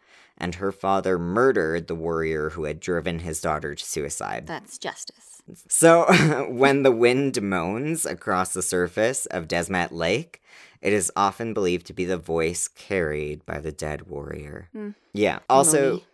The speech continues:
Speaker 1: what?
Speaker 2: Okay.
Speaker 1: Hmm?
Speaker 2: Moaning.
Speaker 1: Yeah, he's
Speaker 2: Just
Speaker 1: upset
Speaker 2: mo-
Speaker 1: about being murdered. I
Speaker 2: Well,
Speaker 1: would be too.
Speaker 2: she also drowned in the lake.
Speaker 1: Yeah, she drowned
Speaker 2: She's not
Speaker 1: herself. So
Speaker 2: moaning.
Speaker 1: there's, well,
Speaker 2: Men are
Speaker 1: maybe
Speaker 2: just such whiners.
Speaker 1: maybe there's, like,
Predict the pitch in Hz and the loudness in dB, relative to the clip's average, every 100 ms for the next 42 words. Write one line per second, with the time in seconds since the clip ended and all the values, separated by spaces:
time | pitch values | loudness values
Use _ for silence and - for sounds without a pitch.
0 | _ 98 104 156 147 175 _ 120 135 190 | _ -4 -4 -4 -12 -16 _ -12 -12 -14
1 | _ _ - 170 143 147 165 185 - 101 | _ _ -12 -10 -8 -8 -10 -12 -6 -2
2 | 82 73 82 82 73 - - 78 - 92 | -2 -4 -10 -12 -12 -12 -12 -6 0 0
3 | 85 80 71 80 73 73 71 71 69 69 | 0 -2 -4 -6 -6 -8 -8 -10 -12 -12
4 | _ - 80 - - - 80 78 78 69 | _ -4 0 0 -2 -6 -8 -8 -8 -10
5 | 67 71 - - 247 269 208 214 185 123 | -8 -10 -10 -10 -8 -2 -2 -2 -8 -8
6 | - - 151 143 139 139 139 135 - _ | -10 -6 -4 -4 -6 -8 -8 -10 -14 _
7 | - 135 117 90 - 95 90 87 82 - | 2 4 4 2 -4 -6 -6 -4 -2 0
8 | 80 78 139 120 110 107 104 - - 101 | 0 -2 -2 -2 2 2 0 -6 -10 -4
9 | 101 104 247 370 370 403 - 311 - 175 | 0 4 6 4 4 2 0 -4 -4 -2
10 | 202 185 127 - - - 101 113 160 170 | -2 -4 -8 -12 -12 -2 0 4 4 4
11 | 160 160 120 - | 4 2 2 -4